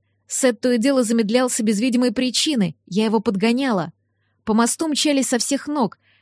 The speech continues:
Я едва касалась туфлями магической ленты, помогала себе крыльями. Времени не осталось. Едва мы спрыгнули с перил на площадку, лента моргнула и исчезла.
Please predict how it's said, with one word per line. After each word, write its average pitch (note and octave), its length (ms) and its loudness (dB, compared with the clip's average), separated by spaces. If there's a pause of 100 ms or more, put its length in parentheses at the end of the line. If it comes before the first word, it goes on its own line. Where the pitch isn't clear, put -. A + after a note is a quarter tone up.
Я G#3 120 2
едва A#3+ 320 0
касалась C#4 480 0
туфлями A#3+ 440 0
магической B3 600 0
ленты, B3+ 340 0
помогала A3+ 440 2
себе B3+ 300 0
крыльями. F#3+ 640 0 (320)
Времени A#3 460 2
не A3+ 100 2
осталось. B3 680 -2 (720)
Едва A3 320 2
мы D4 80 0
спрыгнули C4 460 2
с - 100 -4
перил B3+ 500 2
на G#3 140 0
площадку, A3 720 0 (320)
лента A#3+ 280 2
моргнула C#4 540 0 (380)
и C#4+ 160 2
исчезла. F#3 580 -2